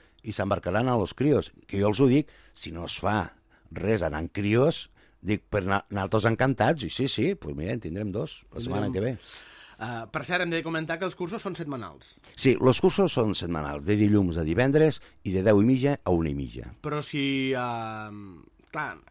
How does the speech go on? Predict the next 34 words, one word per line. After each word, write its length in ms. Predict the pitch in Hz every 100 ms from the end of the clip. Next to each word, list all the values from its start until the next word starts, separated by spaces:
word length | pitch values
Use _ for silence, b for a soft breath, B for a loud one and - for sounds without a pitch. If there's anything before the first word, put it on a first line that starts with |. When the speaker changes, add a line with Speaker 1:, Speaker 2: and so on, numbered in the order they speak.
| -
Speaker 2:
això 160 | - 139
va, 160 | 151 143 b b
vull 160 | 156 165
dos 120 | 170
setmanes, 320 | 175 180 151 117
dos 120 | 143
setmanes. 380 | 139 117 95 -
Speaker 1:
Sí, 300 | - - 117
si 140 | - 82
després 240 | 80 82
vols 220 | 82 87 -
fer 80 | 98 92
una 160 | 90
altra 180 | 87 87
setmana, 380 | 85 101 104 139
pues, 220 | - 113 -
tens 180 | 90 73
la 80 | 80
possibilitat 420 | 73 71 80 85 80
de 120 | 98
fer-ho, 260 | 113 120 156 B B -
però 180 | 113 117
ja 140 | 92 104 120
la 80 | 87
segona 300 | 82 90 90
setmana 380 | 90 85 92 101
vas 160 | 107
amb 140 | 117 92
un 40 |
barco 280 | 76 - 85
sol, 240 | - 82 117
vull 200 | 80 65
dir 80 | 62
que 160 | -